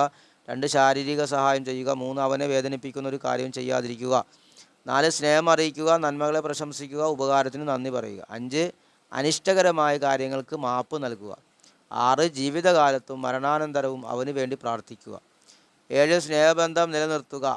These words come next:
മരണാനന്തരം അവൻ്റെ ബന്ധുക്കളോടും സ്നേഹിതന്മാരോടും സ്നേഹബന്ധം പുലർത്തുക.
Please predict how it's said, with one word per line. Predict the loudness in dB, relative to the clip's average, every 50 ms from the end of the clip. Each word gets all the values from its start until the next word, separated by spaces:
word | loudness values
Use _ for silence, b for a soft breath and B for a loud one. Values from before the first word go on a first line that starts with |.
| -4 -8
മരണാനന്തരം | -6 -6 -4 -2 2 2 4 4 2 2 2 4 4 4 2 2
അവൻ്റെ | -2 0 0 0 -2 -2 -4
ബന്ധുക്കളോടും | -4 -4 -4 -4 -6 -8 -6 -4 -2 -2 -2 -2 -4 -6 -8
സ്നേഹിതന്മാരോടും | -10 -8 -6 -4 -4 -2 -4 -4 -2 -2 -2 0 0 0 -2 -4 -6
സ്നേഹബന്ധം | -8 -8 -6 -6 -4 -4 -4 -4 -6 -4 -4 -6 -6 -6
പുലർത്തുക. | -6 -6 -6 -8 _ -14 -14 -14